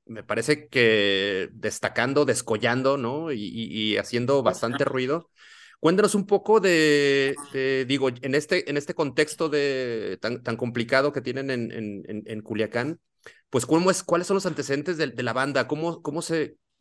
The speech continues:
tienen su historia relativamente corta, ¿no? Formados apenas en dos mil dieciocho. Tienen, van a cumplir cinco años como, como a-, agrupación, pero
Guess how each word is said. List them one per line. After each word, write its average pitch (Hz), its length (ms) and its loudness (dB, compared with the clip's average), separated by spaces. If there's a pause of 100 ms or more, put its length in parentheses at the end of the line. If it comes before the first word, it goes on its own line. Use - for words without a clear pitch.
tienen 208 460 0 (120)
su - 120 -6
historia 180 280 2
relativamente 170 580 0
corta, 131 440 -2 (200)
¿no? 175 260 -6 (260)
Formados 120 480 -2
apenas 117 320 -6
en 104 120 -4
dos 95 180 -6
mil 113 180 -4
dieciocho. 131 580 -2 (580)
Tienen, 107 500 -2
van 110 600 -2 (100)
a 87 320 -12
cumplir 110 260 -6
cinco 123 340 0
años 131 360 2
como, 98 400 -6
como 101 420 -6
a-, 95 80 -4
agrupación, 113 840 -2 (460)
pero 143 800 6